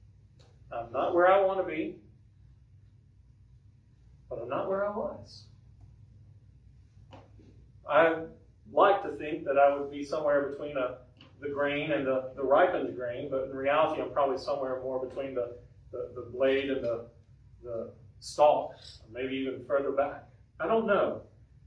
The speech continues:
But I'm more mature, and my prayer is that you are more mature because of the work of the Spirit of God through the ordinary means of grace.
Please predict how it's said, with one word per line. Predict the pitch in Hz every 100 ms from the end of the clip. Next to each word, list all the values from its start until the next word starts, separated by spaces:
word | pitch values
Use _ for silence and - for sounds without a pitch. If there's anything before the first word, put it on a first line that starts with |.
| - - - - - - - - - - - - - - - - -
But | 147
I'm | 147 165
more | 220 226
mature, | 208 185 170 135
and | 135
my | 160 185
prayer | - 220 233
is | 220
that | 190 165
you | 196 202
are |
more | 170 180
mature | 185 185 - 165 135 - - - -
because | 170 202 196
of | 185
the | 175
work | 170 226 571 -
of | 214
the | 214
Spirit | - - 247 247 233
of | 214 -
God | 190 202 190 - - - - - - - - - - - - - - -
through | 208 226 254
the | 226
ordinary | 214 214 220 196 196 185
means | 170 170 165
of | 160
grace. | 131 123 - - - -